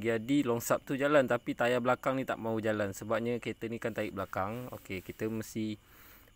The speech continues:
pacuan dia daripada belakang lah, bukan daripada depan. Ha, kita cek, cek, cek, jet tayar. Tengok pusing tayar lu yang mana ringan. Pusingan mana tayar yang ringan. Okey, bila pusingan tayar tu ringan, mana yang itulah.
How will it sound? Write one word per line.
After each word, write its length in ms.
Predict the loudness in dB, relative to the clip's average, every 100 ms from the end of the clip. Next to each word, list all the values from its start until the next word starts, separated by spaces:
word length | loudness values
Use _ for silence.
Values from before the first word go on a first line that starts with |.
| _ _ -8
pacuan 400 | -8 -6 -4 -2
dia 160 | -2 -2
daripada 240 | -2 -4
belakang 480 | 0 -2 0 -4 -4
lah, 80 | -8 -12
bukan 240 | -10 -6 -6
daripada 240 | -6 -6
depan. 400 | -6 -2 -2 -2 -8 -6 -4 -6 -8
Ha, 240 | -8 -8
kita 160 | -8 -12 -8
cek, 180 | -8 -6
cek, 200 | -6 -6 -4
cek, 180 | 0 0 0
jet 160 | 0 -2 0
tayar. 480 | 0 4 6 4 0 _ _ -20 _ -20 _ _ -12
Tengok 320 | -4 -4 -4
pusing 320 | -6 -4 -2
tayar 400 | 2 4 8 8
lu 240 | 8 6
yang 160 | 6 6
mana 160 | 6 6
ringan. 400 | 6 4 2 -4 -12 -20 _ -20 _ _
Pusingan 320 | -8 -2 0
mana 400 | 4 4 4 2
tayar 320 | 2 4 4
yang 160 | 4 2
ringan. 400 | 0 -2 -4 -6
Okey, 320 | -10 -10 -12 -12 -16 -10
bila 240 | -6 -6
pusingan 320 | -8 -6 -4
tayar 320 | 0 2 2
tu 80 | 0
ringan, 240 | -2 -2 -2
mana 320 | -2 0 2
yang 240 | 2 0
itulah. 320 | -2 -4 -6